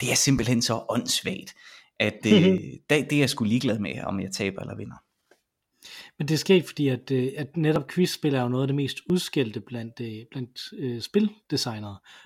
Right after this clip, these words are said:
Speaker 2: fordi at det er
Speaker 1: Mhm.
Speaker 2: noget, hvor det bare er, hvor det bare handler om paratviden, og det bare handler om, hvad du kan uden for
Speaker 1: Ja.
Speaker 2: spillet, og ikke hvad du kan inde i spillet.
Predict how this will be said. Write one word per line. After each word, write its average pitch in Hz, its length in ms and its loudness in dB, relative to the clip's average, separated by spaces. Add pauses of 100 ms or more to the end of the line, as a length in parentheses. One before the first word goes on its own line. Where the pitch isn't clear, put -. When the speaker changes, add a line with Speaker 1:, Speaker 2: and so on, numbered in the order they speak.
(100)
Speaker 2:
fordi 131 260 -2
at 120 140 -2
det 131 80 2
er 123 40 4
Speaker 1:
Mhm. 127 100 6
Speaker 2:
noget, 123 220 0
hvor 123 80 -4
det 117 160 -4
bare 127 180 -2
er, 110 260 -10
hvor 120 80 -6
det 110 80 -12
bare 131 120 2
handler 151 200 0
om 131 80 -4
paratviden, 120 500 -4
og - 40 -8
det 110 60 -12
bare 120 120 -4
handler 131 160 -4
om, 123 80 -4
hvad 113 100 -8
du 113 80 -10
kan 127 300 -6 (300)
uden 180 220 8
for 139 80 2
Speaker 1:
Ja. 120 40 6
Speaker 2:
spillet, 107 380 -4 (300)
og 139 80 -2
ikke 127 100 0
hvad 131 100 2
du 117 60 -6
kan 123 300 -8
inde 156 220 4
i 123 40 2
spillet. 101 360 -8